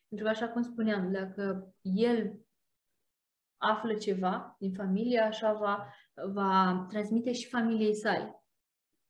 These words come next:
Și dacă noi vrem ca copilul nostru să aibă o viață mai bună sau o altă viață,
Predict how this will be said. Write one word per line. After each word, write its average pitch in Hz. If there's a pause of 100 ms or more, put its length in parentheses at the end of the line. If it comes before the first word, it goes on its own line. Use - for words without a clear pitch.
(680)
Și -
dacă 233
noi 277
vrem 294
ca -
copilul 269
nostru 269
să -
aibă 247
o 226
viață 240
mai 247
bună 208
sau 233
o 277
altă 262 (180)
viață, 220